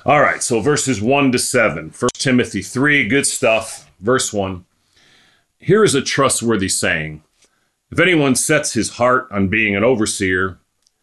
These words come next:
he desires a noble task." Verse two, Now the overseer must be above reproach, the husband of but one wife, temperate, self-controlled,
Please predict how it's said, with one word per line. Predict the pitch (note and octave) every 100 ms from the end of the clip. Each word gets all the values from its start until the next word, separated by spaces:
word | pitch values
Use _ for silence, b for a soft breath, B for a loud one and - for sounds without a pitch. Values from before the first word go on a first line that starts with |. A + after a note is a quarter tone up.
| _ -
he | D3
desires | B2 A2 C3+ B2+ A2+ G2+
a | F#2+
noble | G#2 A#2 A2 F2+ F2
task." | - G2+ D2 C#2 - - - _ _ _ _ _ _ _ _ _ _ -
Verse | A#2 -
two, | D3 C#3+ C3 -
Now | B2 B2
the | C3+
overseer | D#3+ D#3+ - D#3 D3+
must | C3 B2 C#3+ - - - _ _ -
be | G2 A#2
above | G2+ E2 A2+ F#2
reproach, | G#2 - A2+ E2+ D2+ - - - _ _ _ _ _ _ _
the | G2
husband | G2 C#3+ G#2+ C3+ A#2+
of | E2+
but | A2+ G2
one | G#2 G2 F#2+
wife, | G2+ C3 C3+ - - _ _ _ _ _ -
temperate, | C#3+ D3 - E3 E3 - _ _ _ _ _
self-controlled, | - - D#3 D#3 F3 D#3 - G2+ G2 A2 -